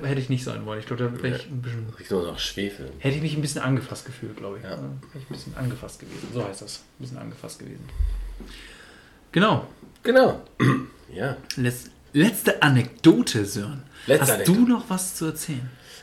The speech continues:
Speaker 2: Ich wollte jetzt eigentlich unsere, ähm, ZuhörerInnen in den wohlverdienten Nachmittag oder Feierabend oder in den
Speaker 1: Ja.
Speaker 2: wohlverdienten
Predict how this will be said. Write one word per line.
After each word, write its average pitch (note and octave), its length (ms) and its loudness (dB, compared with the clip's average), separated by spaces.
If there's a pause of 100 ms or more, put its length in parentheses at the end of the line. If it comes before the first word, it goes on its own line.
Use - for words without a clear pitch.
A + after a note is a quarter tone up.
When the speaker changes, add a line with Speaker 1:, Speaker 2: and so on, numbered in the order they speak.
(140)
Speaker 2:
Ich - 300 -4
wollte A#2 280 10
jetzt G#2 300 2
eigentlich C3+ 540 -2
unsere, G2+ 680 -2
ähm, F2 280 -8 (340)
ZuhörerInnen F#2+ 760 -6 (480)
in A2+ 180 -2
den F#2 260 -2 (680)
wohlverdienten G#2+ 760 2 (920)
Nachmittag A#2 640 -2 (260)
oder F2+ 300 -8
Feierabend C3 760 -2
oder B2 380 2
in A#2 80 -2
den A#2 160 2
Speaker 1:
Ja. A2 60 -4
Speaker 2:
wohlverdienten A2+ 600 0